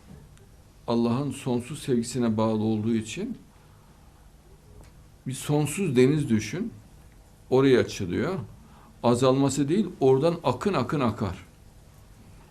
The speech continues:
Yani sel gibi akar o sevgi. Yeter ki samimiyetsizlikle durdurulmasın. Yeter ki egoistlikle, bencillikle kapısı kapatılmasın. Yani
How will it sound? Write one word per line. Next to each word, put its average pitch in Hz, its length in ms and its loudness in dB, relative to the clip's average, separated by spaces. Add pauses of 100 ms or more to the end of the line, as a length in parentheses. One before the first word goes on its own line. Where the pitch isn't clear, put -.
(140)
Yani 113 520 4
sel 170 380 0
gibi 131 260 2
akar 104 280 0
o 92 80 -2
sevgi. 82 460 -8 (1600)
Yeter 123 460 0
ki 214 280 0 (500)
samimiyetsizlikle 139 1080 0
durdurulmasın. 117 880 2 (380)
Yeter 127 400 0
ki 160 120 -4
egoistlikle, 123 800 2
bencillikle 113 680 2
kapısı 127 440 -8
kapatılmasın. 107 760 -6 (1600)
Yani 107 280 4